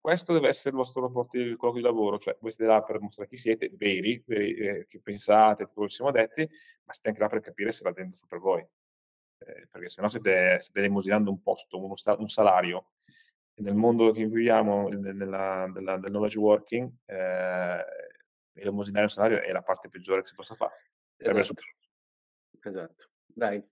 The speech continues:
Speaker 2: senti, con questa bellissima immagine della Coca-Cola, io direi che possiamo <laughs> concludere. Giuseppe, è stato
Speaker 1: Mh-mh.
Speaker 2: veramente un piacere, ti ringrazio perché ci hai dato veramente tantissimi spunti, tantissimi elementi anche di riflessione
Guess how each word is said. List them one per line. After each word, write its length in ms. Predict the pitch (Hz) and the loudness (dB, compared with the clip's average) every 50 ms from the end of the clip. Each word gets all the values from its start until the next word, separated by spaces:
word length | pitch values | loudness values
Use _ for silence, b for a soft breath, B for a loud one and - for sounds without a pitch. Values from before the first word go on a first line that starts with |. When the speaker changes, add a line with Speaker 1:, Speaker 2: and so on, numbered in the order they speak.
| _ _ | _ _
Speaker 2:
senti, 480 | _ - 156 139 123 113 - 117 107 | _ 0 2 2 2 0 -4 -8 -6
con 140 | - 123 120 113 | -4 -6 -6 -4
questa 320 | 131 131 - - 131 127 | -6 -4 -2 0 0 0
bellissima 1160 | 123 117 131 127 135 139 - - - 139 131 131 127 120 117 113 110 110 107 104 101 101 101 101 | 0 0 -2 0 0 -2 -2 0 0 2 4 6 6 6 6 4 4 2 2 2 0 0 -2 -2
immagine 480 | 110 110 113 117 117 120 113 120 117 113 | 0 0 2 2 2 2 0 0 -2 -2
della 160 | 110 110 107 | -2 -2 -4
Coca-Cola, 800 | - 110 - - 104 - - 113 113 117 120 120 123 135 - 104 | -6 -8 -8 -8 -6 -2 0 2 4 4 2 2 0 -2 -4 -4
io 100 | 104 104 | -6 -4
direi 200 | 101 104 101 101 | -4 -4 -6 -6
che 80 | - - | -8 -12
possiamo 420 | - 110 - - 113 - 110 107 | -16 -12 -6 -4 -2 0 0 -2
<laughs> 60 | - | 0
concludere. 560 | - 123 113 107 - 117 123 131 131 127 117 107 | 0 0 0 0 0 -2 0 2 2 2 2 0
Giuseppe, 320 | 107 107 110 104 - - | 0 0 -2 -2 -2 -6
è 20 | |
stato 220 | - - 104 - 104 | -8 -6 -6 -4 -2
Speaker 1:
Mh-mh. 20 | |
Speaker 2:
veramente 640 | 104 107 107 110 110 110 110 - 113 107 101 101 - b b b b b b | -2 -2 0 2 0 2 2 2 2 2 2 0 -6 b b b b b b
un 140 | - 110 107 | -10 -8 -2
piacere, 340 | - 113 113 - 151 147 147 | 0 0 4 6 6 6 6
ti 100 | - 117 | 4 2
ringrazio 460 | 110 107 107 117 123 127 - - 107 | 0 2 2 2 2 2 0 -2 -2
perché 200 | - 110 101 101 | -2 -2 -2 -2
ci 100 | 107 107 | -2 -2
hai 40 | 98 | -2
dato 180 | 104 101 104 104 | 0 0 0 2
veramente 280 | 101 107 117 117 123 | 2 2 0 -2 -4
tantissimi 500 | - 113 104 104 - 110 - - 104 101 98 | -4 -6 -6 -6 -8 -10 -8 -8 -6 -8 -8
spunti, 460 | - _ - 117 117 117 117 113 110 | -10 _ -2 0 0 0 0 -2 -4
tantissimi 500 | - 101 98 92 - 98 - - 101 101 | -6 -6 -8 -8 -10 -16 -14 -8 -6 -2
elementi 380 | 98 104 101 104 104 101 101 104 | -2 0 0 0 -2 -2 -2 -4
anche 180 | 101 - - | -6 -6 -6
di 60 | 104 104 | -6 -6
riflessione 800 | 104 101 - 104 - - - - 113 117 123 127 131 135 135 | -6 -6 -6 -8 -8 -4 2 4 6 6 8 8 6 6 4